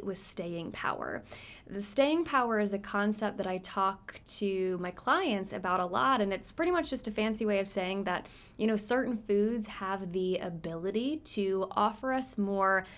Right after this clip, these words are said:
lasting fuel than other foods do. This isn't to say that foods are good and bad. It's simply a fact that some foods just stick with us a little bit longer. Um, and an example that I will often give is something like a salad.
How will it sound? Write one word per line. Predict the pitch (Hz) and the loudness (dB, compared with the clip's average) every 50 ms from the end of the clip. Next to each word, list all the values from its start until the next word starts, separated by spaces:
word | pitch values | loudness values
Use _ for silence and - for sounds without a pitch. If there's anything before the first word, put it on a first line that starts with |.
| - - - - | -20 -20 -12 -6
lasting | - 190 190 202 196 180 196 208 202 - - 208 190 180 | -4 0 2 2 4 4 2 0 -2 -4 -4 -4 -4 -4
fuel | 180 - - - - 185 180 170 175 180 196 247 302 330 311 - | -6 -8 -12 -12 -8 -6 -4 -4 -2 -2 -2 0 0 0 0 -2
than | - 202 185 196 190 185 185 185 190 185 - - | -2 -2 -2 0 0 0 0 0 -2 -4 -4 -6
other | 185 180 196 190 185 | -2 0 0 0 0
foods | 180 - - - - - - | -2 -6 -6 -6 -6 -6 -6
do. | - - 127 110 82 - | -4 -2 0 0 0 -2
This | - 185 185 - - | -2 -4 -4 -4 -4
isn't | 220 226 247 240 - - | -2 -2 0 -2 -2 -2
to | - 214 | -2 -2
say | 208 - 214 208 214 220 | 0 4 4 6 6 6
that | 214 190 185 165 - - - - - - - - | 6 6 4 2 0 -4 -12 -20 -20 -20 -18 -4
foods | - 262 285 262 220 | -2 0 0 2 4
are | 233 240 | 2 4
good | 208 226 233 220 | 4 4 4 4
and | 220 208 | 4 6
bad. | 196 196 214 233 262 254 | 6 6 6 6 6 4
It's | 208 214 - | 2 0 0
simply | - 208 202 208 202 202 208 202 202 196 | 0 2 2 2 2 2 2 2 2 0
a | 202 180 | -2 -6
fact | - - - 226 254 359 349 262 240 - 220 202 | -10 -2 2 4 4 4 2 0 -4 -6 -4 -2
that | 196 190 - | -2 -2 -2
some | - - 208 214 240 240 220 | -2 -2 0 0 0 -2 -2
foods | - 190 196 214 240 220 - - | -2 -2 0 0 -2 -2 -4 -6
just | 196 196 196 - | -6 -6 -6 -8
stick | - - - 208 247 254 - - - - - - | -6 -2 0 0 2 0 -2 -8 -16 -18 -10 -2
with | 170 247 302 311 - - | 0 0 0 0 -4 -6
us | - 175 175 202 202 - - | -4 -2 -2 -2 -4 -4 -4
a | 202 | -4
little | 190 190 185 180 | -4 -2 -2 -2
bit | 175 170 - - | -2 -2 -2 0
longer. | 175 196 247 247 214 - 82 98 - - - - - - - - - | 2 2 2 2 0 -2 -2 -4 -4 -6 -8 -14 -16 -16 -16 -6 -2
Um, | 196 190 185 196 196 | 0 2 2 2 6
and | 214 214 220 | 6 6 6
an | 220 226 226 | 6 4 4
example | 233 214 202 196 214 226 277 269 285 294 262 | 4 4 4 4 4 2 2 2 0 0 0
that | 226 220 | 2 0
I | 202 196 196 | 0 0 0
will | 196 185 190 - - | 0 -2 -2 -2 -2
often | 165 170 196 208 202 - 214 190 185 175 | -2 -2 -2 -2 -2 -2 -2 -2 -2 -4
give | 165 180 185 208 233 226 202 | -2 -2 0 0 0 0 -2
is | 202 202 | -4 -4
something | - - 185 180 - 202 190 185 | -4 -4 -4 -4 -6 -8 -8 -6
like | 185 170 165 175 175 - - - - _ _ - | -4 -4 -4 -4 -4 -8 -16 -20 -20 _ _ -6
a | 202 | -6
salad. | 196 - 202 208 285 - - - - 214 | -2 0 0 0 0 0 -2 -4 -6 -8